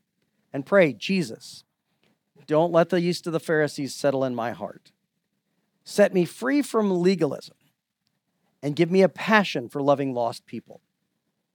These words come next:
Because what the Pharisees do is like this. Imagine a friend of yours, a very rich friend of yours, owns a, an exclusive vacation resort, a, a getaway at the beach.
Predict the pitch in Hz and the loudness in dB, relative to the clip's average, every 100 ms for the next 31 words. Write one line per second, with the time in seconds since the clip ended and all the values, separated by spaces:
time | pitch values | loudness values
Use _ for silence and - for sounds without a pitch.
0 | _ _ _ _ _ _ - - _ _ | _ _ _ _ _ _ -20 -20 _ _
1 | _ _ _ _ - 226 220 262 254 220 | _ _ _ _ -2 2 4 4 6 6
2 | 202 185 113 147 143 123 117 - 98 - | 4 2 -4 -2 -2 0 -4 -4 -12 -14
3 | - - _ _ _ _ _ 185 269 269 | -16 -18 _ _ _ _ _ 4 6 6
4 | 277 220 208 160 123 107 113 - - _ | 4 2 2 2 -2 -8 -12 -14 -20 _
5 | _ _ _ _ - 123 196 214 190 196 | _ _ _ _ -20 0 6 8 8 6
6 | 175 - 156 123 120 123 - - _ _ | 4 2 -2 0 -6 -8 -10 -16 _ _
7 | _ _ - 226 240 180 180 151 - _ | _ _ 4 6 6 8 8 8 6 _
8 | 156 165 - - - 240 269 262 240 233 | -2 -2 -4 -10 -6 0 2 2 6 8
9 | 220 175 _ _ _ 123 190 185 - 214 | 6 2 _ _ _ 0 4 4 4 4
10 | 202 - 160 135 120 113 71 _ - 151 | 4 2 -2 -2 -6 -10 -10 _ -4 -4
11 | 151 165 151 254 269 240 226 208 - 143 | -2 -4 2 8 8 10 8 8 4 -2
12 | 127 - - | -6 -10 -20